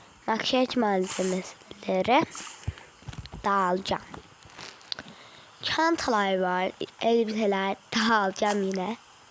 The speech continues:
Burada küçük çocuğun elbiseleri çok var. Böyle. Tavşancık var. Ay, alamadım.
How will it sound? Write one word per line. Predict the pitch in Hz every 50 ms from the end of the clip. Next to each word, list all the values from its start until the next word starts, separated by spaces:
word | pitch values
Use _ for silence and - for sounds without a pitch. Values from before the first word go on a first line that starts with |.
| - - - - - - - - - - - - - - - - - - - - - - - - - - - - - - - - - - - -
Burada | 233 247 254 -
küçük | - - - - - -
çocuğun | - 247 226 - 240 247 247
elbiseleri | 233 214 208 196 202 208 - - 208 202 202 202 214 226
çok | - - - 233 226 220 - - - - 196 190
var. | 180 185 185 190 - - - - - - - - - - - - - - - - - - - - - - - - - -
Böyle. | 202 196 196 190 196 190 190 220 - - - - - - - - - - - - - - - - - - -
Tavşancık | - - 202 196 - - 190 196 208 202 208 202 - - - - -
var. | 185 190 208 - - - - - - -
Ay, | 180 190 214 - - - - - - - - - - - - -
alamadım. | 180 185 185 185 180 170 - 208 226